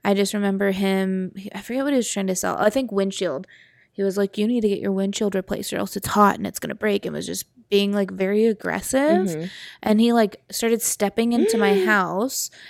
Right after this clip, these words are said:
Speaker 1: at the door. So, you know, like, my door opens. He was, like, stepping, like, in the little, like, open area, like, the first
Speaker 2: Foyer.
Speaker 1: area, foyer
Speaker 2: Yeah.
Speaker 1: area. And he was like, "Well,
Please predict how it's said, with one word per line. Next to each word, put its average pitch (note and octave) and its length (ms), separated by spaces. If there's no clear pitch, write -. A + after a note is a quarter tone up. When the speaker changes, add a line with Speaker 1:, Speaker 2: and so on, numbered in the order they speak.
Speaker 1:
at G#3 180
the G#3+ 80
door. G3 300
So, G#3 100
you G#3 60
know, G#3+ 120
like, G#3 160
my G#3 100
door F#3+ 260
opens. G3 340
He G#3 60
was, G3 120
like, F#3+ 120
stepping, G#3 340
like, G3+ 180
in G3 120
the G3+ 100
little, F#3+ 340
like, F#3 280
open G3 280
area, F3+ 320
like, F#3 220
the F#3 80
first G3 260
Speaker 2:
Foyer. F3+ 60
Speaker 1:
area, F3+ 380
foyer - 180
Speaker 2:
Yeah. - 60
Speaker 1:
area. F2 420
And G3 400
he G#3 80
was G3+ 140
like, G3 180
"Well, G3+ 340